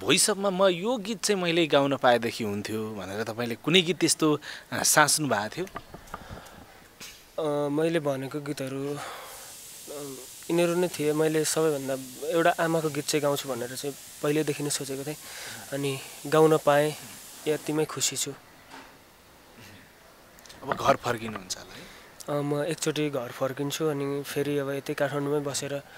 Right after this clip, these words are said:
Speaker 2: सङ्गीतको यात्रालाई अघि बढाउँछु।
Speaker 1: अहिले सम-, सम्म तपाईँलाई कोही म्युजिसियनहरू भयो होइन, कसैले तपाईँलाई गीत दिनुभएको छ कि छैन? गाइदिनु पर्यो भन्ने त्यस्ता म्यासेजहरू आएछन् कि छैन?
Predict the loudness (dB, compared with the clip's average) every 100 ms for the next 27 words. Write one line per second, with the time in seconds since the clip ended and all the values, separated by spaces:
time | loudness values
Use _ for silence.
0 | -18 -16 -16 -18 -18 -18 -8 -2 0 2
1 | 0 2 2 2 0 -4 -2 -2 -4 -6
2 | -6 -4 -4 -6 -14 -20 -20 -20 -12 0
3 | 2 4 2 0 0 2 2 2 2 4
4 | 4 2 2 0 2 0 0 0 -2 -2
5 | -2 -4 -4 -4 -2 -4 -6 -2 0 2
6 | 2 2 0 -4 -6 -10 -2 0 2 2
7 | 2 0 0 -4 -4 -4 -6 -4 -6 -8
8 | -12 -6 2 4 4 0 -2 -2 0 -2
9 | -4 -10 -6 -6 -4 -6 -6 -6 -10 -8
10 | -6 -4 -6 -10 -12 -12